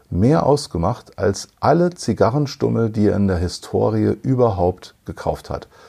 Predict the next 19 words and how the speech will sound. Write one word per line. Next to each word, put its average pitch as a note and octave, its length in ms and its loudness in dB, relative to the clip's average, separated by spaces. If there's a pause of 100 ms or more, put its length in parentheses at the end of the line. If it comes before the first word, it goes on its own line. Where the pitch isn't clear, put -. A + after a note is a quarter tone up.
(100)
Das - 140 -12
heißt, F#2+ 340 -2
eine C#3+ 380 2
wunderbare A#2 580 2
Firma, A2 520 0 (420)
das, - 220 -6
was - 220 -2
wir G2+ 180 4
Modern G2 480 2
Value G2 320 2
nennen, D#2 380 -4 (360)
hat - 220 -6
bei G2 140 4
ihm F3 260 2
auch, - 400 0
selbst - 320 -2
bei A#2 80 4
dem G#2+ 240 2
Erfinder - 720 0